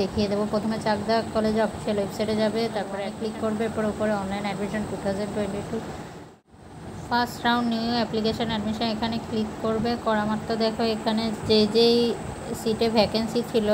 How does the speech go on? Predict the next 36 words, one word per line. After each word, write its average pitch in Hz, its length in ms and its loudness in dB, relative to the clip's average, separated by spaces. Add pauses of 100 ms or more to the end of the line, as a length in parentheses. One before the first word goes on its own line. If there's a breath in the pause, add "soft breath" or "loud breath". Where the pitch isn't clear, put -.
(160)
second 202 260 0
round 220 180 0
admission 214 320 0 (100)
যে 208 140 4
যে 214 80 4 (260)
কোর্সের 220 480 4
জন্য 220 160 0 (880 loud breath)
দেওয়া 220 240 10
হয়েছিল 226 300 2 (120)
সেই 208 160 4
সেই 220 180 0
কোর্সের 214 360 2 (100)
বেরিয়েছে 208 420 4 (100)
সাবজেক্ট 208 380 2 (240)
নেম। 226 160 -2 (180)
দেখো 208 180 0 (320)
যে 214 160 4
যে 214 80 2 (120)
সাবজেক্টের 214 500 2
ছিল, 208 160 2 (520)
ঠিক 269 200 4
আছে, 220 200 -2
বিএসসি 214 440 4
General 214 260 4 (100)
with 208 180 2
Geography। 208 540 2 (280)
এখানে 214 240 0 (100)
ধরো 220 200 6 (100)
তো 214 100 2
আমি 214 200 2
বিএসসি 208 360 2
General 208 260 2
with 202 160 0
Geography, 202 360 2 (100)
generally 196 440 2
click 208 200 0